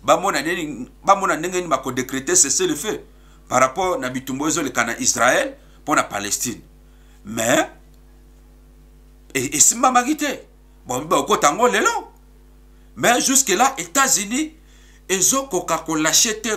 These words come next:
ko soutenir Israël. Bazo continuer na ko soutenir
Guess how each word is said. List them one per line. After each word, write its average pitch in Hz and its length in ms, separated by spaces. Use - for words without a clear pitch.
ko 139 100
soutenir 233 720
Israël. 143 640
Bazo 190 260
continuer 208 380
na 185 100
ko 156 140
soutenir 214 680